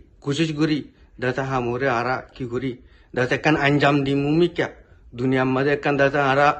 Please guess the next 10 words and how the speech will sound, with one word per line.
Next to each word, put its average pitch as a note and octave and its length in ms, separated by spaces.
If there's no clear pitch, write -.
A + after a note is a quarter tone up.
ৰোহিংগ্যা C#3 380
কমৰ C3+ 320
হক D#3+ 180
কৰে, D3+ 220
ৰোহিংগ্যা D3 280
কমৰ C#3+ 340
প্ৰগ্ৰেছনৰে, E3 760
ৰোহিংগ্যা D3+ 360
কমৰ C#3+ 280
ফাইনেন্সিয়েলৰে, E3 720